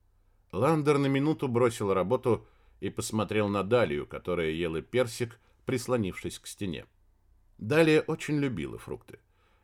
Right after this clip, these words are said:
Ему нравилось глядеть на нее, когда что-то ее радовало, когда какая-нибудь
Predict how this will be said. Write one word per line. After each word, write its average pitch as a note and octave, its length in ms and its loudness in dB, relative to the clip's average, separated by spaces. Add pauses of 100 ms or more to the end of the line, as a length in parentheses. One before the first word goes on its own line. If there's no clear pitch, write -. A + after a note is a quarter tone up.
Ему G3 240 6
нравилось F3 460 4
глядеть A#2+ 420 0
на F2+ 60 -2
нее, G2+ 280 2
когда G2+ 320 -4
что-то A2+ 360 -4
ее G2 320 0
радовало, C2 500 -2 (360)
когда F2+ 340 0
какая-нибудь C3 840 0